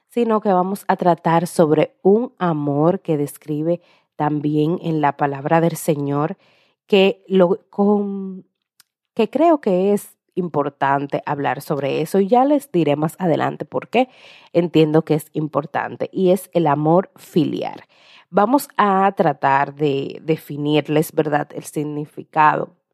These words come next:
de este amor para aquellas personas que no saben el, qué tipo de amor es y para entrar en contexto ya del tema de lo que es el amor filial.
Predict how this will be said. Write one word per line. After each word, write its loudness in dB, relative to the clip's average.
de 0
este -4
amor 2
para 0
aquellas -2
personas -6
que -6
no -4
saben 0
el, -2
qué 0
tipo -2
de 4
amor 0
es 0
y 0
para 0
entrar -2
en -4
contexto 0
ya 0
del -2
tema 0
de -8
lo -6
que -4
es -8
el -10
amor -12
filial. -2